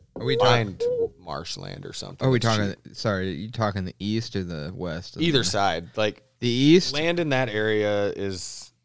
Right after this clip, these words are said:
Speaker 1: It's a
Speaker 2: about
Speaker 1: lot.
Speaker 2: eighteen thousand
Speaker 1: Yeah.
Speaker 2: an acre. <clears throat>
Speaker 1: See, the thing is, is I think if the game and parks had the ability to buy pieces,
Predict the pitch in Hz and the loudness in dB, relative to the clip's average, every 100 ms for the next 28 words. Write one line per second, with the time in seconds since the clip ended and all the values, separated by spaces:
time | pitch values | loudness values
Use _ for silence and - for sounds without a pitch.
0 | _ _ - 135 117 110 104 87 87 120 | _ _ -2 2 4 4 4 2 -2 -2
1 | - 113 104 95 110 87 78 67 - - | -2 -2 0 2 2 0 -4 -8 -12 -18
2 | - - _ _ _ _ 127 107 87 87 | -20 -20 _ _ _ _ -10 -8 -10 -16
3 | _ _ _ _ _ _ _ _ _ _ | _ _ _ _ _ _ _ _ _ _
4 | _ _ - - - 147 135 87 127 - | _ _ -20 -12 2 4 4 2 4 6
5 | 156 120 120 110 98 82 98 113 98 - | 8 8 8 6 2 2 2 0 0 -6
6 | 87 101 101 95 85 92 87 - 85 85 | -2 0 2 0 0 0 0 -2 -4 -4
7 | 80 87 85 87 82 80 69 76 87 87 | -4 -4 -2 -2 -4 -6 -6 -6 -6 -6
8 | 87 85 90 - | -6 -4 -6 -6